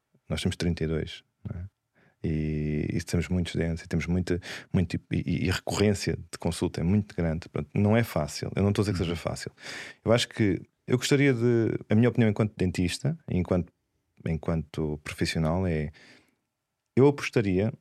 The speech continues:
Speaker 1: numa implemen-, numa integração, eh, sequencial da, da medicina dentária no, no, no, na saúde, na, na, a nível do Sistema Nacional de Saúde, nomeadamente começar pela prevenção e nos grupos de risco, ok? E se ter um trabalho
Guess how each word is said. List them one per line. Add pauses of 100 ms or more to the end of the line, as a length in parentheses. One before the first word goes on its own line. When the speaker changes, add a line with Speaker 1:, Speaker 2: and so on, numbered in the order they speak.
(140)
Speaker 1:
numa
implemen-,
numa
integração, (840)
eh,
sequencial
da,
da
medicina
dentária
no,
no,
no, (240)
na
saúde,
na,
na, (540)
a
nível
do
Sistema
Nacional
de
Saúde,
nomeadamente (320)
começar
pela
prevenção
e
nos
grupos
de
risco, (680)
ok? (300)
E
se
ter
um
trabalho